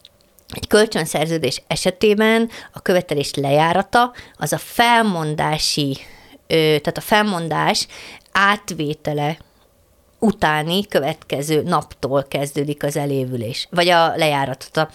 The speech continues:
tehát maga a követelés lejárata, átveszük a felmondást, és a következő naptól kezdve lejárt követelésnek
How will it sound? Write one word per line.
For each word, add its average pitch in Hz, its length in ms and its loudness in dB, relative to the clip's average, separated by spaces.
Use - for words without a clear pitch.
tehát - 180 -2
maga 196 520 2
a - 160 -10
követelés 190 600 0
lejárata, 165 440 -2
átveszük 180 340 -6
a 160 40 -2
felmondást, 233 680 0
és - 160 -8
a 185 100 -6
következő 156 640 -2
naptól 165 380 -4
kezdve 160 240 -2
lejárt 156 640 0
követelésnek 147 960 -4